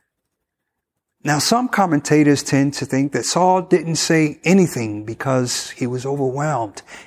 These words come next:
He just had a long few days, and he didn't want to make a big fuss of it.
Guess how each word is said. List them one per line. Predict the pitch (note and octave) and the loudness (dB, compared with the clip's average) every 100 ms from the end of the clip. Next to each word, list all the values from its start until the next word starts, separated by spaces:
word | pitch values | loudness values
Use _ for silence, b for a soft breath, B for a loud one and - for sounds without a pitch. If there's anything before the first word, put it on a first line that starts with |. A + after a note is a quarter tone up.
| _ | _
He | - | -14
just | - - | -6 -2
had | - D#3 | 0 0
a | C#3 A2 B B B B - | -2 -4 B B B B -12
long | A#2 B2 F#3+ G#3 G3+ | -2 2 2 0 -2
few | - G#3 | 0 2
days, | F3 G3 G3+ G#2+ F2 - - - b b b b b b b b | 4 6 4 2 -2 -2 -2 -4 b b b b b b b b
and | - | -12
he | G#2 D3 | 0 2
didn't | C#3+ D3+ | 4 4
want | D#3+ | 2
to | |
make | E3 D#3+ | 2 0
a | C#3+ | -2
big | D#3+ - | -4 -4
fuss | - F3 - - | -2 -2 -2 -4
of | F2+ | -6
it. | F2 | -8